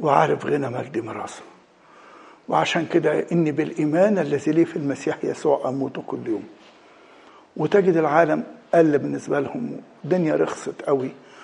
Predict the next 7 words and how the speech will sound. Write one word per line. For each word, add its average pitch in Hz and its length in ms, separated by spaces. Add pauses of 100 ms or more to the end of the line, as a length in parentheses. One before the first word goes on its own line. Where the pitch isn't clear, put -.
(220)
وأمور 185 320
حياتهم 165 460
ما 147 60
بقتش - 380
هي 151 260
الرئيسية 147 580
وكده. 151 360